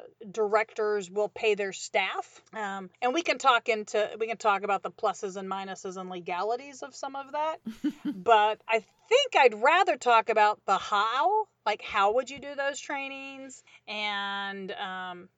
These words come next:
Speaker 1: maybe why or what you would put into a plan. So training plans, um, directors who've worked with us in, in the last nineteen years have always been required to put together a, a staff training plan.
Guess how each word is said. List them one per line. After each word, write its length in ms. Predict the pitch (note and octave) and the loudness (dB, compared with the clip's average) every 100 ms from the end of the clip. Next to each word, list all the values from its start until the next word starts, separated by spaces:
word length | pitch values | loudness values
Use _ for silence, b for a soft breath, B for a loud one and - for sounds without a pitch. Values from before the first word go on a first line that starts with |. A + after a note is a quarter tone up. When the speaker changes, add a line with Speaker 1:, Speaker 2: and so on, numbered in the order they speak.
| - | -12
Speaker 1:
maybe 260 | F#3+ G3 | -10 -8
why 1300 | F#3 D#3 F3+ F#3+ G#3 C4 C#4 - - - - - - - | -10 -4 -2 0 -2 -4 -8 -10 -10 -12 -14 -16 -18 -12
or 300 | G#3 G3 F#3 | -8 -6 -4
what 240 | F#3+ A#3 | 0 0
you 100 | A3+ G#3+ | 0 -2
would 140 | G3+ | -2
put 220 | - A3+ | -2 -2
into 220 | A3+ A3+ | -2 -2
a 80 | G#3+ | -2
plan. 560 | - A#3 A3+ A#3 B3+ C4 | 0 -2 0 -2 -6 -6
So 180 | A#3 G3+ | -4 -4
training 520 | - D4 F4+ F4 C#4+ | -4 -4 -2 -4 -4
plans, 680 | C#4+ B3+ A#3+ A3+ A3+ G#3+ b b G3 | -2 0 0 -2 -6 -14 b b -4
um, 380 | G3 F#3+ F#3+ - F#3+ | -2 -2 -6 -12 2
directors 540 | A#3 B3 D#4+ D#4 C#4+ | 4 6 4 0 -8
who've 180 | C#4+ A3+ | -8 2
worked 300 | A#3 B3 - | 4 4 0
with 120 | A3+ | -2
us 380 | A3 A3 E4+ - | 2 -2 -2 -6
in, 240 | A3 G#3 - | -6 -6 -8
in 260 | G#3+ G3 F#3+ | -8 -6 -6
the 140 | F#3+ | -4
last 440 | G3 G3+ G#3+ - | -2 -4 -4 -8
nineteen 540 | G#3+ G#3+ - A3+ G#3 F#3+ | -10 -10 -12 -12 -10 -8
years 400 | F#3+ A#3 C#4 - | -6 -6 -8 -10
have 160 | A3 F#3 | -8 -6
always 520 | F#3 G#3 B3 B3 G3+ | 0 0 0 -2 -6
been 200 | G#3 G3+ | -8 -8
required 560 | F#3+ F#3+ G#3 G3+ A#3+ | -8 -6 -2 -2 -2
to 60 | G#3+ | -6
put 140 | G3 | -12
together 460 | G#3 G3 G3 G3+ G3 | -10 -6 -4 -4 -2
a, 160 | F3+ - | -4 -4
a 80 | - | -10
staff 320 | - G3+ F#3+ | -4 -4 -4
training 400 | - G#3+ G3+ F#3+ | -10 -10 -10 -12
plan. 400 | - G3 G3 | -10 -8 -8